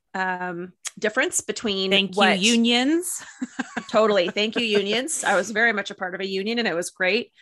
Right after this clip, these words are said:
Speaker 1: I very <laughs> much, you know, benefited from that. Um, and so I was able to access top up, but for a lot of Canadians, you know, that maternity leave,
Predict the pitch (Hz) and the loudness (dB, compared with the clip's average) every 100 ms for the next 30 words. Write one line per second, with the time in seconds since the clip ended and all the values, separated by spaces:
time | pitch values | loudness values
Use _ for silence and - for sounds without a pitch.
0 | _ - 202 196 180 - - 196 190 180 | _ 0 2 4 0 -4 -20 -18 -14 -12
1 | 175 190 220 214 240 - - - - _ | -4 -2 -2 0 -2 -4 -6 -8 -10 _
2 | 214 196 170 180 196 185 190 190 190 185 | -6 -4 -2 -4 -4 -4 -4 -8 -8 -10
3 | 185 196 247 - - - - - 208 202 | -6 -4 -6 -10 -20 -20 -16 0 2 2
4 | 214 233 247 254 247 220 214 175 202 202 | 2 6 6 6 2 2 0 2 0 -2
5 | 196 - 226 233 175 - 180 - - 226 | -4 0 0 2 0 2 0 -2 -4 -2
6 | 233 220 208 196 190 - - 262 285 220 | 0 0 0 0 0 -4 -6 -4 0 2
7 | 190 196 - - _ - - - _ 220 | 2 0 -10 -16 _ -20 -20 -20 _ -2
8 | 208 196 190 175 - 196 196 196 - 202 | 2 4 4 2 -2 2 4 4 0 -6
9 | 202 - 226 226 202 202 185 180 180 | -8 -2 0 0 0 0 0 0 0